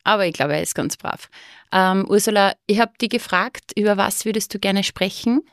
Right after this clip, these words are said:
Und du hast gesagt, über Female Empowerment. Das passt natürlich sehr gut zum Powerful Me Podcast. Und du hast auch gesagt,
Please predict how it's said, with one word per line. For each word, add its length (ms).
Und 200
du 40
hast 140
gesagt, 420
über 300
Female 420
Empowerment. 960
Das 160
passt 320
natürlich 460
sehr 180
gut 260
zum 140
Powerful 460
Me 180
Podcast. 640
Und 280
du 40
hast 160
auch 180
gesagt, 600